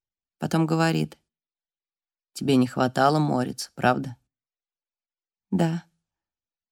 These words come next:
Это смешно, наверно. Ведь должно не хватать того, чем ты обладал, разве не так?»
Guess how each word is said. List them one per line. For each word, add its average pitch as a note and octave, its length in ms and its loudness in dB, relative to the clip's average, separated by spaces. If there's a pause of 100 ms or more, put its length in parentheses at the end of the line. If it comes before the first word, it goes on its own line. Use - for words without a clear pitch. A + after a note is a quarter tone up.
(180)
Это - 160 -6
смешно, F#3+ 440 4
наверно. D#3 540 0 (1000)
Ведь E3+ 160 0
должно F3 340 6
не F#3+ 120 8
хватать F3 500 0
того, E3+ 280 0
чем E3+ 200 -2
ты E3 120 -4
обладал, E3+ 580 2
разве D#3 300 -4
не D#3+ 140 -4
так?» F3 300 -10